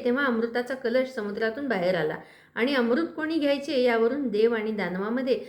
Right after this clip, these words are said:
झटापट झाली. त्यामध्ये काही थेंब खालीच जमिनीवर पडले आणि त्यातून दुर्वा उत्पन्न झाली. म्हणून दुर्वा अमर आहे आणि थंड आहे, ती कधीच नष्ट होत नाही आणि अनेक उष्णतेच्या आजारावर रामबाण उपाय आहे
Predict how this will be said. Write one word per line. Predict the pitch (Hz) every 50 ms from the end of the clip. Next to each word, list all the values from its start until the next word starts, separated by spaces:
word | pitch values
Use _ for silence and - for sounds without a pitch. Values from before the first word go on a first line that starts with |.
| - - _ _ - 190
झटापट | 262 262 311 320 330 392 381 - -
झाली. | 262 254 233 214 226 220 - - - _ _ _
त्यामध्ये | 233 254 262 277 285 311 -
काही | - 233 214 196 247 285 -
थेंब | 330 339 339 339 -
खालीच | - 233 202 226 277 294 - -
जमिनीवर | 240 233 220 220 220 240 269 311 339 -
पडले | - 240 196 196 185 175 175 - - _ _ _
आणि | - 214 254 269 254
त्यातून | 226 208 214 - 277 262 247 240
दुर्वा | 226 247 226 214 226 262
उत्पन्न | 311 294 240 - - 262 240 226 220
झाली. | 214 214 196 175 - - - - - _ _ _
म्हणून | 220 233 285 339 349 294 285
दुर्वा | 254 269 240 226 254 262 -
अमर | - 220 226 233 247 277
आहे | 233 185 180 175 190
आणि | 196 208 220 247 330 - -
थंड | - 240 233 240 233
आहे, | 202 175 185 175 165 - - _ _ _ _
ती | 294 285
कधीच | - 254 226 233 311 349 - -
नष्ट | 359 294 277 - -
होत | 277 262 254 254
नाही | 240 214 185 165 - - - - _ _ -
आणि | 220 254 294 294
अनेक | 262 226 240 254 294 320 311 311
उष्णतेच्या | 302 - 277 262 254 254 247 240 254 247
आजारावर | 233 214 196 208 202 214 220 233 262 269 254 214
रामबाण | 208 180 196 202 208 208 233 277 285
उपाय | 277 240 - - 226 214 208
आहे | 196 190 190 233 220